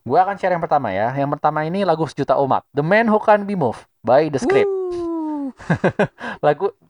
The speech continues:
Speaker 1: lagu yang populer di waktu itu, lagu yang menandai patah hati pertama gue, lagu yang ngingetin gue sama seseorang yang dulu paling deket sama gue. Ouch. Waktu itu gue datang ke acara tahunan sekolah, ketemu sama teman-teman S M A. Sengaja banget ngehindarin seseorang karena belum siap natap dia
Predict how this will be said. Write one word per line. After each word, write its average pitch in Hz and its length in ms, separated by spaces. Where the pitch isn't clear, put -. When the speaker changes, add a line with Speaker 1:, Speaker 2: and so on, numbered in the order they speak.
Speaker 1:
lagu 170 240
yang 240 140
populer 220 320
di 208 80
waktu 180 320
itu, 233 320
lagu 185 320
yang 240 100
menandai 208 540
patah 180 320
hati 175 320
pertama 160 340
gue, 139 460
lagu 165 260
yang 220 160
ngingetin 180 320
gue 165 160
sama 175 180
seseorang 170 380
yang 175 80
dulu 160 120
paling 160 200
deket 151 180
sama 147 220
gue. 123 320
Ouch. 92 320
Waktu 190 340
itu 240 80
gue 226 160
datang 220 240
ke 208 80
acara 156 240
tahunan 123 300
sekolah, 107 420
ketemu 113 320
sama 151 200
teman-teman 139 380
S 165 120
M 180 120
A. 165 140
Sengaja 151 400
banget 170 320
ngehindarin 170 480
seseorang 175 480
karena 165 220
belum 139 260
siap 151 240
natap 135 300
dia 123 260